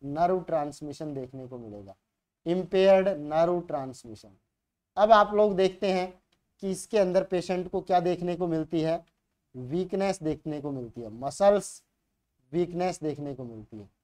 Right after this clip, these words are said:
मेन सिम्टम है मसल्स वीकनेस देखने को मिलती है। उसके बाद आप इस डिजीज के अंदर एक टेस्ट करते हैं जिसको आप लोग बोलते हैं tensilon टेस्ट। tensilon टेस्ट,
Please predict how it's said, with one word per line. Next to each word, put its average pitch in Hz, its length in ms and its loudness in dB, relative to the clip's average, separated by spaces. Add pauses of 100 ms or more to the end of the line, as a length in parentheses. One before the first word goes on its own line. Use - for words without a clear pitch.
(380)
मेन 190 340 2
सिम्टम 190 460 -4
है 190 120 -2
मसल्स 170 440 -4
वीकनेस 151 480 -8
देखने 127 320 -10
को 120 100 -14
मिलती 107 320 -18
है। 101 100 -20 (1200)
उसके 190 300 -2
बाद 190 220 10
आप 190 340 6 (500)
इस 226 200 -4
डिजीज 190 460 -2
के 208 120 0
अंदर 196 220 2
एक 190 220 -2
टेस्ट 196 320 2
करते 180 320 -2
हैं 175 280 -4 (280)
जिसको 175 300 -2
आप 170 220 6
लोग 175 200 0
बोलते 156 300 -2
हैं 165 240 -4
tensilon 160 720 -2
टेस्ट। 123 260 -12 (840)
tensilon 185 760 0
टेस्ट, 160 360 0